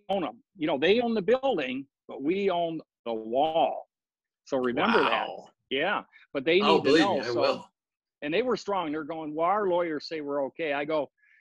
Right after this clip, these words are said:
Speaker 1: "You're not okay." So anyway,
Speaker 2: <laughs>
Speaker 1: what really saved it, though, was the community came together and said, "There's no way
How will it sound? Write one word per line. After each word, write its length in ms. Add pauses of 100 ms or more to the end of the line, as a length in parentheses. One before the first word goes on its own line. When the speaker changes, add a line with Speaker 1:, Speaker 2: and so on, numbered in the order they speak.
(260)
Speaker 1:
"You're 160
not 220
okay." 520
So 340 (280)
anyway, 380
Speaker 2:
<laughs> 400
Speaker 1:
what 180
really 380
saved 380
it, 140
though, 220
was 400
the 120
community 600
came 280
together 360
and 120
said, 260
"There's 240
no 160
way 480